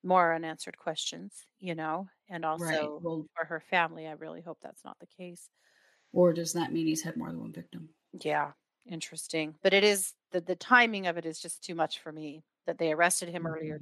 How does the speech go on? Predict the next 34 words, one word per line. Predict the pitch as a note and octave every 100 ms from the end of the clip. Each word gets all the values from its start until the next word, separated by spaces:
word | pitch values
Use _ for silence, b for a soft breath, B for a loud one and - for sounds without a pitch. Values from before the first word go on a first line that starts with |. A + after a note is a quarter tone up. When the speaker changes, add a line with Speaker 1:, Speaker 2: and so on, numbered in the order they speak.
| -
Speaker 1:
today, | E3+ E3+ E3 E3 - _ _ _ -
and | D#3+ D#3
then | D#3 D#3 D3+ D3+ D#3 - _ -
within | F3+ - - E3+
a |
short | A3 D#4 C#4+
amount | A3+ A3
of |
time, | A#3+ B3+ B3+ A#3+
they | B3
find | C4 B3+
remains. | C#4+ F#4 D4 - - _ _ _ b b b b b
Speaker 2:
Yeah, | E3 D3 C#3+
that | E3+ G3+ G3
sounds | F3+ E3 F3
to | -
me | D#3 A#2
like | E3+ -
he | - -
talked. | - - - - - -
Speaker 1:
Mm-hmm. | E3 D3+ D3 D3 D3 _
Sure | - D#3+
does. | D3 - -
Speaker 2:
He's | -
trying | - - -
to |
get | - -
a | -
deal. | - - - _ _ -
Ugh. | F3+ E3 C4+
Speaker 1:
Yeah. | D4 D4 G3 - _ _ _ _ -
Speaker 2:
What | G#3+
a | -
creep. | - F3 E3